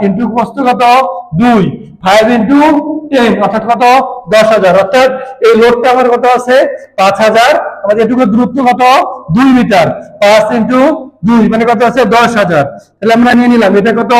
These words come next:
দশ হাজার। তাহলে এটা কত আমাদের? দশ হাজার, ঠিক আছে? এরপরে কি আছে? এখানে একটা, এটাও কি? এটাও একটা আয়তক্ষেত্র। এটাও কি? এখানে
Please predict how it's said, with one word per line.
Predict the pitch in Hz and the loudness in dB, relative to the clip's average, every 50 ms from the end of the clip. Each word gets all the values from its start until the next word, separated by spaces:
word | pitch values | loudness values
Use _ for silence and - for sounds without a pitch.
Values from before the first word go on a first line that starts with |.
| 240 247 277 240 - - - - - - - | 2 2 2 0 -4 -8 -10 -14 -16 -8 -2
দশ | 175 214 208 208 | 0 0 0 0
হাজার। | 208 180 165 156 131 - - - - _ _ _ | 0 0 0 0 -2 -4 -6 -14 -20 _ _ _
তাহলে | - 180 190 208 | -2 0 2 2
এটা | 202 220 220 | 2 2 0
কত | 226 233 226 240 | 0 0 0 0
আমাদের? | 233 233 240 240 233 254 254 254 277 - - - - - - - - - - _ _ _ _ _ _ _ _ _ _ _ _ _ _ _ _ _ _ _ - | 0 0 2 2 2 2 2 4 4 2 2 0 -2 -6 -8 -10 -12 -16 -20 _ _ _ _ _ _ _ _ _ _ _ _ _ _ _ _ _ _ _ -2
দশ | 151 190 208 202 202 208 | 0 2 2 4 2 2
হাজার, | 202 180 170 156 143 - - | 2 2 2 0 0 0 0
ঠিক | 202 233 | 0 0
আছে? | 285 - - 277 277 330 320 - - - - - - - | 0 0 0 2 2 0 0 -2 -8 -12 -14 -10 -4 -2
এরপরে | 214 240 226 233 285 269 262 247 | 0 0 0 2 2 2 2 2
কি | 220 233 269 | 0 0 0
আছে? | 254 233 233 247 247 254 285 339 - - - - - - - | 0 0 0 0 0 0 0 -2 -4 -8 -16 -20 -10 -4 -4
এখানে | 220 233 285 285 285 | -2 0 2 2 0
একটা, | 240 - 277 254 | 0 0 2 2
এটাও | 240 240 277 262 233 | 2 4 2 2 0
কি? | - 247 269 285 285 | 0 -2 -2 -2 -2
এটাও | 247 240 277 262 240 | 0 0 2 0 2
একটা | - - | 2 2
আয়তক্ষেত্র। | 208 208 208 208 208 208 208 202 - 196 | 2 2 2 2 0 -2 -4 -4 -4 -2
এটাও | 208 208 208 240 233 233 | -2 -2 0 0 -2 -2
কি? | 240 247 254 294 285 - - - - - | -2 -2 -2 -2 -4 -6 -10 -20 -16 -10
এখানে | 185 185 233 247 | -6 -4 -2 0